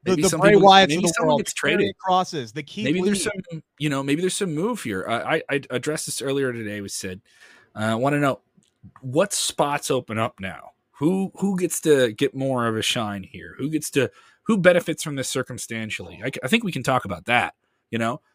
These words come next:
Speaker 1: I
Speaker 2: And I
Speaker 1: think
Speaker 2: would
Speaker 1: they
Speaker 2: say the name that comes to mind is Ricochet in terms of just a high-flying babyface that people can get behind, that you know can put on a thrilling match and has, as you said, equity. Ricochet has that.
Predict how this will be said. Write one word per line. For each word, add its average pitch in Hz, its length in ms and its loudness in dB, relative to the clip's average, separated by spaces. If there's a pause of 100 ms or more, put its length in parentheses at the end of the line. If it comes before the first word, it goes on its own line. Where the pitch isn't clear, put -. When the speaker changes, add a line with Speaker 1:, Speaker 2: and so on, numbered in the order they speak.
Speaker 1:
I 143 60 -8
Speaker 2:
And 170 60 -4
I 139 40 2
Speaker 1:
think 151 80 0
Speaker 2:
would 165 80 -2
Speaker 1:
they 165 80 -2
Speaker 2:
say 143 140 2
the 135 120 -2
name 143 180 -2
that 143 100 -4
comes 131 200 -8
to 123 60 -8
mind 120 200 -4
is 156 100 -6
Ricochet 196 520 -4
in 104 100 -16
terms 135 300 -6
of 123 100 -4
just 127 240 -4
a 90 60 -10
high-flying 156 840 -6
babyface 135 540 -6
that 98 120 -14
people 131 240 -10
can 147 160 -10
get 131 180 -8
behind, 120 520 -6 (380)
that 101 120 -6
you 104 140 -4
know 123 220 4
can 135 220 -8
put 139 140 -2
on 135 140 -2
a 123 60 -6
thrilling 131 400 -4
match 110 500 -4 (320)
and 104 420 -4 (100)
has, 127 480 0
as 110 140 -4
you 113 60 -6
said, 110 300 -2
equity. 98 500 -6 (340)
Ricochet 175 380 -4
has 110 280 0
that. 110 240 -2